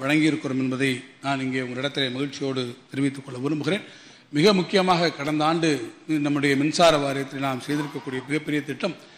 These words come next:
வட சென்னை அனல் மின் திட்டத்தினுடைய அலகு மூன்று. நீண்ட காலமாக அந்த திட்டம் பல்வேறு காரணங்களாலே நிறைவேற்றப்படாமல் தேங்கி இருக்கக்கூடிய அந்த திட்டத்தை திருவள்ளூர் மாவட்டத்திலே அத்திப்பட்டு கிராமத்தில்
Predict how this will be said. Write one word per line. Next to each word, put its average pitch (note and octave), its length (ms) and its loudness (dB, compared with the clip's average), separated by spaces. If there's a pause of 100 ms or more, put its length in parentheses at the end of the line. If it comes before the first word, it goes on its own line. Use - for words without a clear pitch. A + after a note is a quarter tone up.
(200)
வட D3+ 200 6
சென்னை D3 520 8
அனல் D3 180 4
மின் C#3+ 320 2
திட்டத்தினுடைய C3 540 -4
அலகு C3+ 460 0
மூன்று. D3 380 -2 (460)
நீண்ட F#3 220 4
காலமாக F#3+ 420 6
அந்த D3+ 180 -2
திட்டம் D3 300 -4
பல்வேறு D#3 460 0
காரணங்களாலே D3 540 -2
நிறைவேற்றப்படாமல் C3+ 800 -4
தேங்கி C#3+ 320 -2
இருக்கக்கூடிய B2+ 420 -6
அந்த B2 140 -6
திட்டத்தை C#3 520 -2 (500)
திருவள்ளூர் F3 360 6
மாவட்டத்திலே C#3+ 520 2
அத்திப்பட்டு C#3+ 460 -4
கிராமத்தில் C3+ 540 0